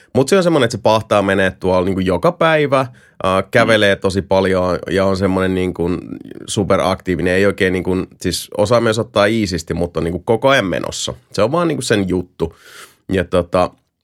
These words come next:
Speaker 1: sit se päivittelee sitä ja ihmettelee, että kun sillä on niinku frendejä, jotka on, on tota, niinku vuosiakin nuorempia –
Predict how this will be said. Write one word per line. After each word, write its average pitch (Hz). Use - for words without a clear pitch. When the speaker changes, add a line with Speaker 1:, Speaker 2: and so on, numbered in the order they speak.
Speaker 1:
sit 117
se 123
päivittelee 117
sitä 101
ja 101
ihmettelee, 101
että 90
kun -
sillä 98
on 92
niinku 95
frendejä, 101
jotka 90
on, 90
on 90
tota, 87
niinku 78
vuosiakin 101
nuorempia – 92